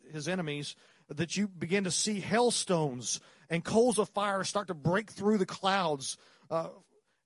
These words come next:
God's sending forth arrows. He's sending forth burning coals and lightning to scatter the foes of David. And finally,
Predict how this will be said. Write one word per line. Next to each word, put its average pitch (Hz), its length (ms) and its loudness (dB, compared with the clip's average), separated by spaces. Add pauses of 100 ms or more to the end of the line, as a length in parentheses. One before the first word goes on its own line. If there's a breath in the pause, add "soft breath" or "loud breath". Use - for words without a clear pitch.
(240)
God's 214 220 0
sending 214 220 0
forth 185 300 2
arrows. 208 440 2
He's 160 160 -4
sending 214 260 -6 (160)
forth 208 240 0
burning 214 340 0
coals 226 460 6
and 175 160 -2
lightning 185 460 -4 (220 soft breath)
to 160 80 -4
scatter 196 460 2
the 175 80 -4
foes 156 480 2
of 147 140 -10
David. 170 400 -2 (1200)
And 147 120 -8
finally, 180 680 0